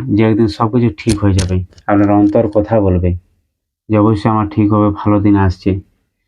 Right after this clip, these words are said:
আপনি নেগেটিভ মানুষদের থেকে অবশ্যই দূরে থাকতে চাইবেন। নিজের জীবনের উদ্দেশ্যকে বোঝার একটা তীব্র ইচ্ছা আপনার মনের মধ্যে কিন্তু জাগবে।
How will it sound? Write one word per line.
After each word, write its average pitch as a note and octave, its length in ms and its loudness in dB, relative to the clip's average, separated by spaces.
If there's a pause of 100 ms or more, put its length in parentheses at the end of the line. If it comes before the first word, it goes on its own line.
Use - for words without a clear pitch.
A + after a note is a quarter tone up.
(480)
আপনি A#2+ 260 0
নেগেটিভ B2 400 2
মানুষদের A2+ 380 0
থেকে A2 200 -2
অবশ্যই A2 340 0
দূরে G#2+ 280 0
থাকতে G#2 320 -2 (360)
চাইবেন। G2 440 2 (920)
নিজের B2 360 2
জীবনের B2 340 2
উদ্দেশ্যকে A2+ 640 0
বোঝার G#2+ 420 0
একটা G#2 160 -4
তীব্র G#2 380 -2
ইচ্ছা G2+ 460 0 (220)
আপনার G#2 240 0
মনের G2+ 260 4
মধ্যে G#2 240 0
কিন্তু A2 180 0
জাগবে। F#2+ 540 0